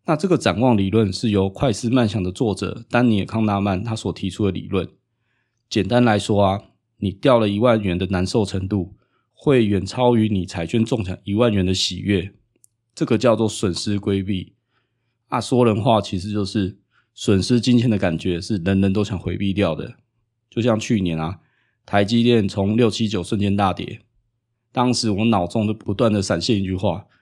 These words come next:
早知道就赶快卖一卖啊，因为我也是正常人嘛，赔钱的感觉很差的。从台积电三百多开始冲的时候，脑子一热，只想大家买我也要买，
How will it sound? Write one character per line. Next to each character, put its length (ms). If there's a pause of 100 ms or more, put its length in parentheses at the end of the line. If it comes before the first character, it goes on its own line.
(340)
早 200
知 160
道 160
就 80
赶 100
快 80
卖 220
一 60
卖 240
啊， 180 (400)
因 120
为 80
我 120
也 40
是 120
正 200
常 200
人 100
嘛， 240 (240)
赔 220
钱 160
的 60
感 180
觉 120
很 220
差 260
的。 220 (720)
从 160
台 160
积 100
电 140
三 180
百 140
多 220
开 160
始 100
冲 260
的 120
时 100
候， 260 (340)
脑 200
子 180
一 120
热， 160
只 120
想 240
大 160
家 140
买 240
我 120
也 60
要 140
买， 320